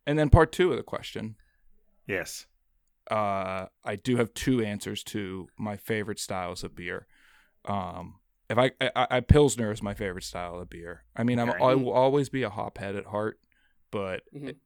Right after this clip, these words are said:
Speaker 1: if I'm gonna drink every, i-, if I'm gonna drink a style every day, it's going to be Pilsner.
Speaker 3: Mm.
Speaker 1: The style I fawn over the most and I get the most excited about is Lambic,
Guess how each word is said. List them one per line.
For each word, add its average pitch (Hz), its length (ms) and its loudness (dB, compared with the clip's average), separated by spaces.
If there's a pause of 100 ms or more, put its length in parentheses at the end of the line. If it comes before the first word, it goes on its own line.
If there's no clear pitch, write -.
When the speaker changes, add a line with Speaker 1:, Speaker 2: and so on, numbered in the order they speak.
(200)
Speaker 1:
if 107 180 -8
I'm 117 160 2
gonna 107 160 -2
drink 107 500 -6
every, 107 300 -6
i-, 113 200 -2
if 107 140 -4
I'm 131 80 0
gonna 131 120 4
drink 123 240 -2
a 113 40 -4
style 101 400 -2
every 101 200 -6
day, 92 180 -6
it's - 140 -10
going 90 220 -10
to 87 60 -14
be 90 80 -10
Pilsner. 120 520 -4 (1040)
Speaker 3:
Mm. 131 240 -12
Speaker 1:
The 110 100 -8
style 107 560 -2
I 95 120 -4
fawn 104 440 -4
over 117 220 -4
the 131 100 -6
most 147 320 -6
and 107 100 -8
I 90 60 -10
get 95 160 -12
the - 40 -14
most 90 220 -12
excited 101 440 -6
about 87 260 -8
is 87 120 -14
Lambic, 82 460 -14